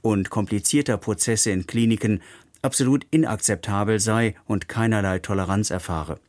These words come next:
Er sagte dem Redaktionsnetzwerk Deutschland, Übergriffe auf Krankenhauspersonal müssten in der Strafbemessung, Attacken auf Feuerwehrleute, Sanitäter und anderes Rettungspersonal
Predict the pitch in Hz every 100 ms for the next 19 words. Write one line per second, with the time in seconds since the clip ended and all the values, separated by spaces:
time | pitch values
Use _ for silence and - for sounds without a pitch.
0 | _ - - - - - 104 110 113 120
1 | 110 107 101 101 - 113 104 110 98 104
2 | 98 110 107 - 123 113 - - - -
3 | 156 165 131 117 107 95 - 98 110 123
4 | 123 123 - 123 120 120 117 135 127 -
5 | - - 120 127 - - 113 98 95 -
6 | 101 107 - 117 113 113 127 120 - _
7 | _ _ 123 135 135 143 127 90 92 -
8 | 113 113 117 117 117 117 113 113 101 101
9 | - 110 110 92 - 117 127 92 87 95
10 | 95 90 87 - 104 95 98 98 101